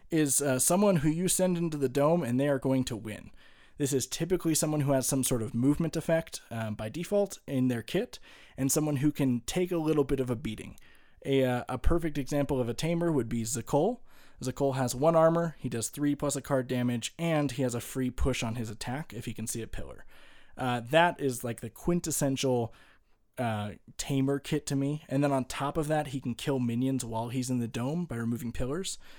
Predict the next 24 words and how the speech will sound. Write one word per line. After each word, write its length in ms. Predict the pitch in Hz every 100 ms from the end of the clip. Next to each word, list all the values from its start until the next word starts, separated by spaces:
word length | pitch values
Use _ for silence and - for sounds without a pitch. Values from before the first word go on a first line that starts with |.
| - - -
And, 340 | - 123 120 123
uh, 40 |
it's 180 | 127 131
just 160 | - -
someone 220 | 143 127
who, 280 | 131 120 113
when 160 | 131 147
you 100 | 147
need 160 | 139
to 80 | 135
tame 260 | 143 143 143
that, 340 | 135 127 123
that 240 | 131 131
outsider, 640 | - 135 - 151 151 175 - -
you 120 | 127
send 240 | 117 131 127
'em 120 | 123
in 100 | 120
and 160 | 113
they 80 | 113
can 160 | 110 117
do 100 | 107
the 80 | 107
job. 360 | 104 90 69